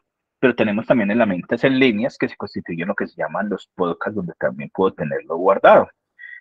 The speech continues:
Está el iVoox, el SoundCloud, cada una de ellas. Entonces, por ejemplo,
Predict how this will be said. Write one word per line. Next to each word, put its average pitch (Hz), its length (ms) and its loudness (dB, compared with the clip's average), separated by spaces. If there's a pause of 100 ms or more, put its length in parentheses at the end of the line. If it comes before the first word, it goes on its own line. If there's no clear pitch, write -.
(120)
Está - 380 -4
el 95 320 6
iVoox, 139 440 0 (260)
el 80 160 -8
SoundCloud, 98 840 0 (840)
cada 92 240 0
una 110 260 2
de 107 240 4
ellas. 123 300 -4
Entonces, - 260 -14
por 117 140 0
ejemplo, 110 500 -4